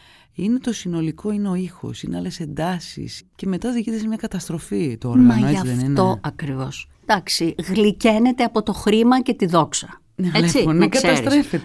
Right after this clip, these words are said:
Speaker 2: Δεν
Speaker 1: όμως,
Speaker 2: πειράζει,
Speaker 1: ναι.
Speaker 2: πηγαίνουμε σε ένα γιατρό, κάνουμε την εγχείρηση και ξαναρχόμαστε.
Speaker 1: Α, μάλιστα.
Speaker 2: Σεβασμός στην κλίση, στην ερμηνεία, στην έκφραση του καθενός.
Speaker 1: Ωραία, έχεις κάποια παραδείγματα τέτοια, αλλά έχεις και άλλα παραδείγματα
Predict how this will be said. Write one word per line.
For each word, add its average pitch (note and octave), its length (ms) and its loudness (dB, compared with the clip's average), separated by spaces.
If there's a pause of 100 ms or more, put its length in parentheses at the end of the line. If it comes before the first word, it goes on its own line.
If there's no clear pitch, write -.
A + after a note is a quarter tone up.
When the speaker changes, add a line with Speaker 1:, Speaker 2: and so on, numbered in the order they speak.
Speaker 2:
Δεν - 80 4
Speaker 1:
όμως, A#3 100 4
Speaker 2:
πειράζει, F3 300 0
Speaker 1:
ναι. E4 120 0
Speaker 2:
πηγαίνουμε A3+ 460 0
σε F#3+ 120 -2
ένα F3+ 140 2
γιατρό, D#3 340 -2
κάνουμε F#3 360 2
την D3 160 2
εγχείρηση A#3 440 -2
και - 100 -12
ξαναρχόμαστε. E3+ 680 -6
Speaker 1:
Α, D#3 60 -6
μάλιστα. C#3+ 380 -8
Speaker 2:
Σεβασμός G3+ 800 -2 (160)
στην - 280 -4
κλίση, G#3 600 0 (100)
στην G3+ 460 0
ερμηνεία, G3+ 520 2
στην G3+ 220 -2
έκφραση G3+ 500 -6
του D3+ 100 -10
καθενός. F#3+ 640 -6
Speaker 1:
Ωραία, F#3+ 240 -4 (100)
έχεις G#3+ 480 -4
κάποια F#3 260 -4
παραδείγματα D3 680 -2
τέτοια, A#2+ 500 -8 (280)
αλλά A#2+ 220 -8
έχεις D3+ 240 -8
και F3+ 120 -6
άλλα F#3+ 160 -4
παραδείγματα C#3 880 -4